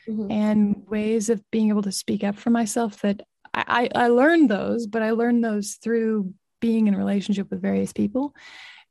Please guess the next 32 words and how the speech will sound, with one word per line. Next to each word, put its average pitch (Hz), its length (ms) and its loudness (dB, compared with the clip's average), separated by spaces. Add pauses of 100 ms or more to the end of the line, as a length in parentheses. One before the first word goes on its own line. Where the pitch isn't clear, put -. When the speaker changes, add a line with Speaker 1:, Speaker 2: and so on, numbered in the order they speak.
Speaker 2:
And 208 600 2
those 233 460 4
were 233 160 0
hugely 247 680 4
valuable 202 480 -2
when 196 80 -4
I 190 80 -6
started 190 340 -8
doing 190 240 -4
sex - 320 -12
work, 196 200 -6
because 208 360 -4 (500)
I - 120 -4
could 202 400 -4 (160)
advocate 240 440 0
for 240 100 -2
myself 226 420 -2
whenever 190 340 -2
I 190 80 -4
needed 233 360 2
to. 214 440 -2
I 185 200 -6
was 185 200 -8
comfortable 190 400 -4
walking 185 320 -4
out 180 120 -8
the - 60 -2
door 254 280 2
if 240 120 -4
I 247 100 2
needed 220 340 0
to. 208 360 -2